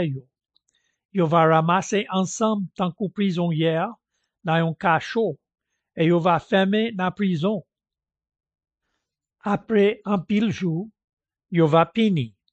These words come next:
Konsa, la lin nan va vin touble, e solè la va vin wont, paske Seyè dezame yo va reyen sou Mont Siyon ak Jeruzalèm,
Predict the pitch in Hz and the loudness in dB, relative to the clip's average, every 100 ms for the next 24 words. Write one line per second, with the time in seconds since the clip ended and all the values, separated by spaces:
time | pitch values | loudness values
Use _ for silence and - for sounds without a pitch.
0 | _ _ _ _ _ _ _ _ - 202 | _ _ _ _ _ _ _ _ -2 0
1 | 226 - 165 170 233 _ _ _ _ 170 | 0 0 0 0 -6 _ _ _ _ 2
2 | 156 151 165 220 180 147 214 _ _ 170 | 4 6 4 2 0 -2 -6 _ _ 0
3 | 156 143 170 147 180 135 139 170 233 _ | 0 0 -2 -2 -4 -2 0 -2 -6 _
4 | _ _ _ - 160 - 196 202 180 147 | _ _ _ -8 -6 0 2 4 4 2
5 | 170 240 _ 156 156 143 156 147 151 226 | -2 -8 _ -2 0 2 0 0 -2 -4
6 | 151 _ _ _ _ _ _ _ 202 165 | -6 _ _ _ _ _ _ _ -2 -2
7 | - 190 - 185 185 196 208 170 180 156 | -2 -4 -2 0 2 2 2 0 0 2
8 | 175 170 160 156 156 208 - _ _ _ | 0 0 0 -2 -4 -6 -10 _ _ _
9 | 156 165 156 175 202 208 208 - 190 185 | -2 0 2 2 2 0 -2 -2 -2 0
10 | 185 180 - 185 190 196 - 185 143 143 | -2 -4 -4 -2 0 -2 -4 -6 -4 0
11 | 196 156 170 - 190 151 165 214 | 0 0 -2 -2 0 0 -2 -4